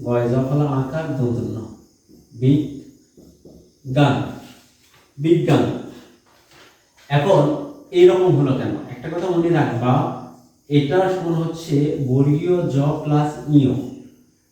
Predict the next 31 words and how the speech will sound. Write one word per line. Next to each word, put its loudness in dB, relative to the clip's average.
বর্গীয় 4
জ -2
প্লাস -2
ইয়, 6
ইয় 2
প্লাস 0
বর্গীয় 2
জ 0
না 2
কিন্তু -6
বর্গীয় 2
জ -2
প্লাস -4
ইয়। 0
এটা 2
যদি -2
শব্দের 4
মধ্য 4
থাকে, -6
কোথায় -6
থাকে? -6
এই, 2
এটা 2
যদি -4
শব্দের -2
মধ্য 4
থাকে, -4
তাহলে -2
তার -4
উচ্চারণটা -4
হয় 0